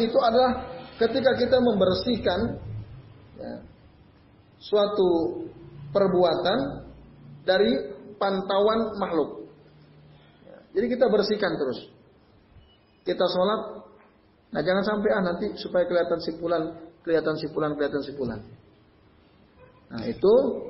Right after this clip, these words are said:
orang yang bersikap seperti itu, nah berarti dia masih berharap dapat pujian dari makhluk. Oleh karena itu bersihkanlah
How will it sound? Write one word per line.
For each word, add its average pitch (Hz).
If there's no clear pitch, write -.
orang 220
yang 190
bersikap 160
seperti 151
itu, 170
nah 101
berarti 151
dia 156
masih 156
berharap 160
dapat 151
pujian 165
dari 151
makhluk. -
Oleh 135
karena 143
itu 139
bersihkanlah 165